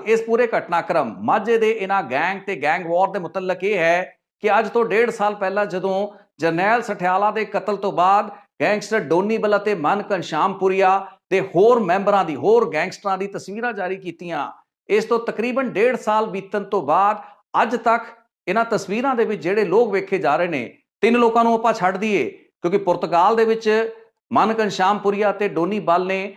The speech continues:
ਮਨਜੀਤ ਮਹਲ ਦਿੱਲੀ ਦੀ ਜੇਲ੍ਹ ਦੇ ਵਿੱਚ ਹੈ। ਲੇਕਿਨ ਸਵਾਲ ਇਹ ਖੜਾ ਹੋ ਰਿਹਾ ਕਿ ਇਹਨਾਂ ਦੇ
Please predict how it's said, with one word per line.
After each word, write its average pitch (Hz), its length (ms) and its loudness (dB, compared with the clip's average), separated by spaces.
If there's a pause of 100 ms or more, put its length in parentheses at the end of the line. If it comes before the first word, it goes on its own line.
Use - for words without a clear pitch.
(240)
ਮਨਜੀਤ 165 360 0
ਮਹਲ 190 260 2
ਦਿੱਲੀ 180 260 -2
ਦੀ 214 120 -4
ਜੇਲ੍ਹ 220 260 2
ਦੇ 220 100 4
ਵਿੱਚ 180 240 -2
ਹੈ। 123 380 -2 (140)
ਲੇਕਿਨ 175 180 2
ਸਵਾਲ 202 380 0
ਇਹ 233 80 0
ਖੜਾ 208 280 2
ਹੋ 190 120 0
ਰਿਹਾ 202 120 0
ਕਿ 196 120 -6
ਇਹਨਾਂ 190 140 -2
ਦੇ 202 280 4